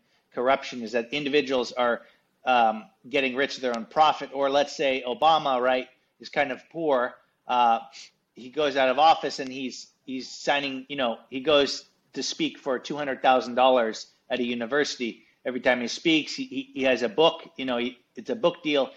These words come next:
book deals seem to be the main form of money laundering for politicians in the U S. They'll get a book deal, they'll get twenty-five million dollars, um, to put their name on a biography. Uh, they'll go do a book tour, get a million dollars each place they show up. So it's kind of like,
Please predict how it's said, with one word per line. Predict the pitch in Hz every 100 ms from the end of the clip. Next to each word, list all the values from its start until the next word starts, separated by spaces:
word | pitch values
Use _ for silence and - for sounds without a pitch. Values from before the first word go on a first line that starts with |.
| - _
book | 127 185 190
deals | 180 170 151 139
seem | 180 156
to | 139
be | 143
the | 131
main | 135 147 123
form | 156 143 127
of | 117
money | 135 143 131
laundering | 123 123 120 117 104
for | 120
politicians | 135 127 117 139 135 117
in |
the |
U | 131
S. | 139 127 - _ _ -
They'll | 131
get | 135
a | 123
book | 156 151
deal, | - 147 131
they'll | 127 123
get | 139 -
twenty-five | 147 139 147 131
million | 135 131 127
dollars, | 123 131 135 127 127 - _ _ _ 131
um, | 127 117 117 - - _ -
to | 123
put | 151 -
their | 127
name | 131 131
on | 127 120
a | 113
biography. | 117 127 135 123 120 143 127 113 _ _ _
Uh, | 127 123 120
they'll | 120 123
go | 135
do | 123 127
a |
book | 107 131 -
tour, | 156 139
get | 123 127
a |
million | 127 131 127
dollars | 123 127 123 120
each | 117 -
place | 135 127
they | 123
show | - 131
up. | -
So | 131
it's | -
kind | 156 147
of |
like, | 139 135